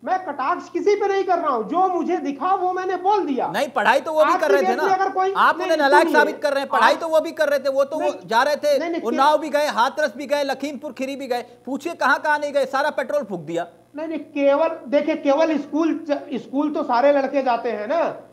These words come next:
Speaker 2: हम्म।
Speaker 1: आठ घंटे स्कूल में रहते भी हैं, तो क्या सारे पास हो जाते हैं क्या? पढ़ाई करना अपने आप में एक बहुत विस्तृत विषय है, कैसे कर रहे हैं, क्या कर
Speaker 2: पढ़ाई
Speaker 1: रहे हैं,
Speaker 2: क्यों नहीं की?
Speaker 1: अब पता नहीं।
Speaker 2: विनोद
Speaker 1: आप
Speaker 2: सिंह, पढ़ाई क्यों
Speaker 1: सुनिए,
Speaker 2: नहीं?
Speaker 1: एक मिनट,
Speaker 2: क्यों
Speaker 1: सुनिए,
Speaker 2: पढ़ाई
Speaker 1: एक
Speaker 2: नहीं की?
Speaker 1: मिनट।
Speaker 2: अभी पूछ लेता
Speaker 1: आप
Speaker 2: हूँ।
Speaker 1: कोर्स,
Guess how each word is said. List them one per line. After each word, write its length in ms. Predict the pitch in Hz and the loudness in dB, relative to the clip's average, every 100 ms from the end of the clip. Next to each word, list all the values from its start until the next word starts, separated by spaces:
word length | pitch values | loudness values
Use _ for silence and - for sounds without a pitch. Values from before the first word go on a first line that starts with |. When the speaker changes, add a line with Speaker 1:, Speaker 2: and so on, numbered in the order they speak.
| - | -14
Speaker 2:
हम्म। 220 | 233 139 - | -12 -12 -2
Speaker 1:
आठ 260 | 233 277 | 0 0
घंटे 360 | 247 262 320 294 | 0 -4 -4 -8
स्कूल 280 | - 302 302 | -8 -6 -2
में 120 | 311 | 0
रहते 340 | 285 285 339 | 0 0 0
भी 140 | 320 311 | 0 -2
हैं, 120 | 302 | -4
तो 80 | 277 | -4
क्या 160 | 262 | -4
सारे 280 | 262 269 320 | -2 -2 0
पास 260 | 311 302 285 | 0 -2 -2
हो 100 | 285 | -4
जाते 260 | 262 254 | -4 -6
हैं 240 | 247 196 226 | -6 -8 -4
क्या? 280 | 226 147 - _ _ | -4 -6 -14 _ _
पढ़ाई 420 | 214 185 208 349 330 | -10 -6 -2 -2 -2
करना 300 | 269 285 349 | -2 0 0
अपने 320 | 311 311 320 | 0 -2 -6
आप 240 | 311 311 349 | -6 -6 -6
में 120 | 339 | -6
एक 100 | 262 | -4
बहुत 260 | 269 302 | -4 -4
विस्तृत 380 | 247 269 294 311 | -6 -8 -8 -12
विषय 300 | 226 233 233 | -10 -8 -2
है, 260 | 226 180 196 | -2 -2 -4
कैसे 380 | 254 262 285 277 | -4 -4 -4 -4
कर 160 | 262 | -4
रहे 300 | 254 262 269 | -6 -6 -6
हैं, 140 | 277 277 | -6 -4
क्या 200 | 269 285 | -4 -2
कर 60 | |
Speaker 2:
पढ़ाई 200 | 262 240 | 0 2
Speaker 1:
रहे 80 | 277 | 2
हैं, 100 | 262 | 2
Speaker 2:
क्यों 140 | 320 | -2
नहीं 140 | 311 277 | -4 -4
की? 100 | 240 | -4
Speaker 1:
अब 140 | 285 311 | -4 -2
पता 240 | 330 339 | -2 0
नहीं। 220 | 349 349 | 0 -2
Speaker 2:
विनोद 300 | 175 254 285 | -4 -2 2
Speaker 1:
आप 80 | 277 | 2
Speaker 2:
सिंह, 120 | 277 | 0
पढ़ाई 260 | 285 254 359 | 2 6 6
क्यों 100 | 359 | 6
Speaker 1:
सुनिए, 160 | 247 - | 4 2
Speaker 2:
नहीं? 140 | 330 | 2
Speaker 1:
एक 120 | 339 | 2
मिनट, 180 | 277 190 | 0 -4
Speaker 2:
क्यों 480 | - - _ - 330 | -10 -20 _ -6 2
Speaker 1:
सुनिए, 160 | 339 | 4
Speaker 2:
पढ़ाई 180 | 294 285 | 6 6
Speaker 1:
एक 80 | 269 | 4
Speaker 2:
नहीं 100 | 269 | 2
की? 80 | 233 | -2
Speaker 1:
मिनट। 120 | - | 2
Speaker 2:
अभी 160 | 240 302 | 2 2
पूछ 260 | 311 285 | -4 -2
लेता 120 | 262 | 0
Speaker 1:
आप 60 | 202 | 0
Speaker 2:
हूँ। 140 | 135 | -4
Speaker 1:
कोर्स, 280 | - 339 381 | -2 0 0